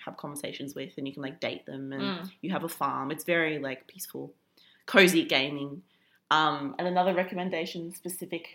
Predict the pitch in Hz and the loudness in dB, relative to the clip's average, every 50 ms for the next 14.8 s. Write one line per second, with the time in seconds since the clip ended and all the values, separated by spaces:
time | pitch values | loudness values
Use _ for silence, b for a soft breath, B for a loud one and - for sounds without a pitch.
0 | - _ - - - 190 165 160 160 156 156 - - 175 160 165 185 202 240 247 | -20 _ -14 -8 -4 -2 -2 -2 -2 -4 -6 -6 -6 -6 -6 -4 -4 -2 -2 -2
1 | - - - - B B B B B B B - 160 175 175 175 170 - 175 202 | -2 -4 -6 -8 B B B B B B B 0 2 2 2 0 -2 -6 -4 0
2 | 233 247 220 214 - - 330 - - 196 170 175 180 190 190 190 185 180 180 - | 0 0 0 0 -2 -6 -8 -8 -6 -4 -2 0 0 0 0 0 -2 -2 -4 -6
3 | - 156 143 147 156 180 214 226 220 196 175 160 - - - - 151 160 160 - | -8 -8 -6 -6 -4 -4 -4 -4 -4 -4 -4 -4 -6 -8 -8 -6 -6 -6 -4 -2
4 | - 143 151 240 277 - - - - - 165 170 - 165 - - - - 156 147 | -2 0 0 -2 -2 -6 -8 -10 -8 -8 -8 -6 -6 -8 -10 -10 -10 -8 -6 -4
5 | 151 156 160 160 160 - - 156 160 151 143 135 135 139 147 165 208 233 - _ | -4 -4 -6 -8 -10 -10 -10 -8 -8 -6 -6 -6 -6 -6 -6 -6 -8 -8 -8 _
6 | _ _ _ _ _ - 185 170 175 180 196 190 - 156 143 139 - - - 156 | _ _ _ _ _ -4 -2 -2 0 0 -2 -2 0 2 2 2 2 0 -2 -6
7 | 147 - - 160 156 - - 160 - - 165 - - - 180 175 196 196 - - | -8 -8 -10 -12 -10 -10 -12 -12 -10 -8 -8 -8 -6 -6 -6 -6 -6 -8 -8 -10
8 | - 233 - - - 285 285 320 320 269 277 - 269 247 220 208 196 185 180 220 | -10 -10 -2 0 2 2 4 4 2 2 2 0 2 4 4 6 6 6 6 6
9 | 220 226 214 233 - - 349 247 240 220 202 214 220 226 226 226 - 339 330 269 | 6 6 6 6 6 6 6 8 8 8 6 6 4 2 2 2 4 4 4 4
10 | - - 185 - - 220 208 214 220 220 - 233 247 294 381 339 214 180 185 - | 4 2 -2 0 0 0 2 2 2 2 0 0 0 0 2 2 0 0 0 -2
11 | - - 185 160 147 175 - 175 - - - 226 294 339 - _ - 196 240 269 | -2 -2 0 0 0 -2 -6 -8 -10 -8 -6 -4 -4 -6 -6 _ 0 6 10 10
12 | 277 233 185 180 202 - 269 262 240 247 254 247 - 269 - - - 208 220 180 | 12 12 10 8 6 2 2 2 2 2 0 -2 -6 -10 -6 -2 0 0 2 2
13 | 147 147 180 180 180 202 226 277 320 349 349 330 247 226 - 277 240 202 185 170 | 0 0 -2 -2 -2 0 2 4 6 8 10 10 10 10 10 10 10 10 10 10
14 | 190 190 - - 269 262 233 220 190 202 208 208 190 190 185 | 8 6 4 2 2 4 4 4 2 2 2 2 0 0 -2